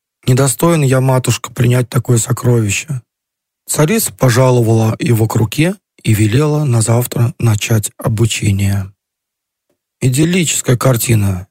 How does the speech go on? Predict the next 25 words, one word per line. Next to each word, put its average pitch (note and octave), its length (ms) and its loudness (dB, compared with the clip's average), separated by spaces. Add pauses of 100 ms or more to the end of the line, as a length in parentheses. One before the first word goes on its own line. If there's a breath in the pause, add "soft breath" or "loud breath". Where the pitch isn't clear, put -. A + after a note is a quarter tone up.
(100)
ничего F#3+ 360 0
тут D3 200 -2
не D3 80 2
скажешь. A#2+ 600 -2 (560)
Такая C#3+ 400 2
идиллическая, A2+ 840 0 (340)
что - 220 -2
даже D#3+ 360 0
как-то C#3 340 -2
неловко, B2 640 0
рассказав A#2 580 0
её, C3 240 2
тут E3 320 -2
же C3+ 180 2
расследовать. A#2+ 800 0 (560)
Кто D#3 260 0
же F3+ 120 -2
кого D#3 300 2
приучил D3 540 0
к C3+ 60 -2
запойному C3 640 0
пьянству? A2+ 640 0 (480)
Никита C3 400 0
Зотов C3+ 420 0
Петра F3+ 520 0